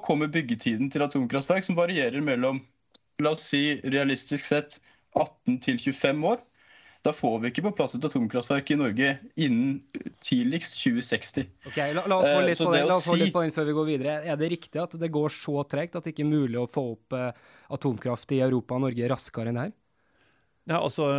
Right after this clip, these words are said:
Speaker 3: n-, når jeg svarer på dette spørsmålet, så svarer jeg ut ifra rent praktisk. Eh,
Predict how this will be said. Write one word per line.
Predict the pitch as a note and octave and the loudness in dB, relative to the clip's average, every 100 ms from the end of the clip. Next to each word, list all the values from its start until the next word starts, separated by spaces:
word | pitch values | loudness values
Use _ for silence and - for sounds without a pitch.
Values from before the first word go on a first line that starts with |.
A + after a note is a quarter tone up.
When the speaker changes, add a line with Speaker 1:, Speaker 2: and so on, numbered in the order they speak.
| C3+ | 0
Speaker 3:
n-, | B2+ B2+ - | -2 -6 -4
når | C#3+ D3 | -2 -2
jeg | - | 0
svarer | C3+ | 0
på | C3+ | 0
dette | B2 B2+ | -2 -4
spørsmålet, | - C3+ - A2+ C3 | -2 -4 -4 -4 -2
så | - B2+ | -4 -6
svarer | B2 B2 B2+ | -4 -2 0
jeg | A2+ | -2
ut | A#2+ A#2 | -4 -6
ifra | - G#2 G2+ G2 D#2+ G#2 | -4 -4 -2 -4 -6 -6
rent | A#2+ G#2+ | -4 -6
praktisk. | - A#2 - - F#2 - - - | -6 -8 -8 -14 -12 -14 -16 -10
Eh, | A#2 G#2+ G2 | -6 -4 -6